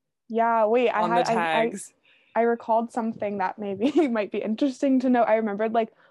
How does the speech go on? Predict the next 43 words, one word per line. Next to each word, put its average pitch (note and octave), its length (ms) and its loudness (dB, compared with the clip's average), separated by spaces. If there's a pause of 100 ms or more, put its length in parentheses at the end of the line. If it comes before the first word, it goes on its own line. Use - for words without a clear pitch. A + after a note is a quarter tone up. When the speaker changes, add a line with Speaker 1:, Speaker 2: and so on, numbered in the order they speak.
(120)
Speaker 1:
on F3+ 100 0
election G3 640 -2
day, F3+ 360 0 (220)
I C#4 100 0
think G4 160 0
that's G#4+ 160 -2
where C#4+ 120 2
we B3 100 -2
saw G3 160 -2
Patagonia F#3+ 440 -4
in G3 140 -4
Burlington. F#3 600 -6
They F#3 80 -8
had F#3+ 120 -2
a G3+ 60 -4
store, A3 240 -4
I A3 100 0
think. A#3+ 260 -6
Speaker 2:
Yeah. F3+ 300 -2
Speaker 1:
And G#3+ 100 0
on G#3 140 0
election G3 500 -2
day, F3+ 220 0
they F3+ 140 0
were F3+ 180 -4
completely F#3 520 -4
closed - 840 -10
to, G3 100 -2
like, F3+ 320 -2
have F#3+ 180 -2
Speaker 2:
Closed. - 0 -
Speaker 1:
everyone F3 520 -8 (220)
go F#3 120 -2
out F3 160 0
and F#3 80 -8
vote, E3+ 380 -4 (200)
which - 100 -20
is G3+ 100 -18
awesome. F3 380 -4
Speaker 2:
Yeah, D#3+ 60 -12 (800)
which - 220 -16
we D#3+ 100 -12
love. D#3 540 -18